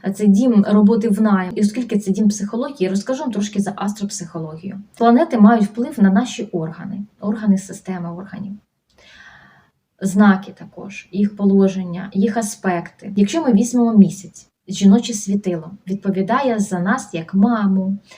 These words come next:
е, відповідає за цикли, за рідини. В організм також відповідає за нашу репродуктивну систему, за відчуття безпеки,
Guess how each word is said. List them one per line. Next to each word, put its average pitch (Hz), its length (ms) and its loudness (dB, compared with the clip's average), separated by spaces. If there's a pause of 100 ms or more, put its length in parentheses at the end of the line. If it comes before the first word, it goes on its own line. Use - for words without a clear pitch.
(340)
е, 190 80 0
відповідає 208 600 0
за 202 340 2
цикли, 202 840 -4
за 220 140 -4
рідини. 202 800 -2 (580)
В 196 160 0
організм 240 540 2
також 202 520 -4
відповідає 202 680 -2
за 190 140 0
нашу 233 320 2
репродуктивну 202 720 -2
систему, 190 580 -4
за 208 100 -2
відчуття 208 440 -4
безпеки, 226 800 -4